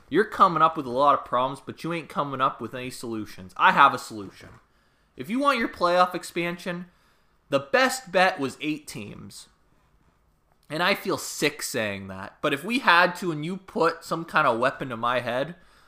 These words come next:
I would tell you my perfect solution is six teams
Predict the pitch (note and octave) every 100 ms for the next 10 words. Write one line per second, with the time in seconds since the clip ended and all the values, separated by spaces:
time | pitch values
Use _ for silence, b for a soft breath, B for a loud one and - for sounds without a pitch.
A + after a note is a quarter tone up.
0 | b C#3+ F3+ F#3 F3 - A#3 F#3 G3+ G#3+
1 | G#3+ b b b b b b b b _
2 | _ _ _ _ B2 C3 E3+ G3+ G#3+ A3
3 | G3+ G3+ - F3+ F#3+ - A3+ B2 - -
4 | F#3 - - F#3+ F#3+ F#3+ F#3 -